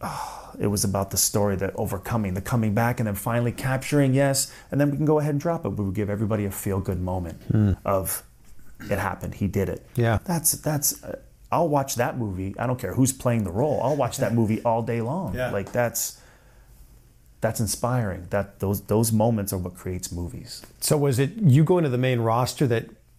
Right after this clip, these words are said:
Speaker 2: was that maybe the beginning of the downfall for your character?
Speaker 1: Uh, I don't know. I, I, I'm looking back at it now. Yeah, there was no plan. There was no plan in place. Um, you know, I was up there for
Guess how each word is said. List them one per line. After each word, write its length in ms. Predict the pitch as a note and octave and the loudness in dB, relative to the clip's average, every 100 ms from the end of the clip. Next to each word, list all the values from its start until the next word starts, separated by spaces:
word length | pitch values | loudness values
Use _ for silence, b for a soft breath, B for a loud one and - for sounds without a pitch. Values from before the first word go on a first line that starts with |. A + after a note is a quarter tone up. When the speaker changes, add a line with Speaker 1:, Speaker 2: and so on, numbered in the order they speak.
| - A#3 F3+ | -20 -14 -4
Speaker 2:
was 160 | E3+ B2+ | 2 4
that 120 | D#3+ | 6
maybe 200 | D#3+ D3+ | 6 4
the 80 | C#3 | 4
beginning 540 | A#2 B2 A#2 D3 C#3+ | 4 2 4 4 4
of 100 | C#3+ | 2
the 80 | A2 | 0
downfall 560 | A2 G#2+ B2+ - C3 C3 | 0 0 0 0 0 -2
for 180 | - A2 | -2 -2
your 100 | F#2+ | -2
character? 600 | - A#2+ C#3 - G#3 G#3+ - B B B B B B B B - | -2 0 0 -4 -8 -8 -20 B B B B B B B B 0
Speaker 1:
Uh, 380 | E3+ F3 F3 - | 2 4 4 4
I 100 | C3+ | 2
don't 360 | D#3 C#3+ C#3 | 2 2 2
know. 320 | C#3 C#3+ C3 - A#2+ - | 2 2 2 -2 -4 -2
I, 40 | |
I, 380 | G#2+ C3+ - C#3+ | 0 0 0 0
I'm 220 | C3+ A#2+ | 2 2
looking 200 | B2 A#2+ | 2 2
back 220 | A2 A2+ | 0 0
at 100 | B2+ | 0
it 80 | G#2+ | 0
now. 440 | A2 B2 D3 C#3+ - _ - | 2 2 2 0 -8 _ -12
Yeah, 400 | G2+ - A2 B2 | -8 -4 0 4
there 120 | B2 | 4
was 120 | A2+ | 2
no 80 | A#2 | 0
plan. 400 | G2+ B2 C3+ F2+ | -2 -4 -4 -4
There 100 | G2+ | -4
was 80 | G2+ | -2
no 120 | A2 | -2
plan 260 | - A2+ A2 | 0 0 0
in 100 | G2+ | 0
place. 520 | A2 F2+ - - - - | -2 -2 -4 -6 -10 -10
Um, 500 | G#2 F#2+ F#2+ F2+ - - - - - - - - | -4 -2 -2 -2 -4 -8 -20 -20 -20 -20 -12 -4
you 160 | G#2 | -2
know, 160 | F#2+ F#2+ | 0 0
I 140 | G2 | 0
was 160 | F#2+ G2 | 0 -2
up 120 | G#2 | -2
there 120 | F#2+ | -2
for 160 | F#2 | -2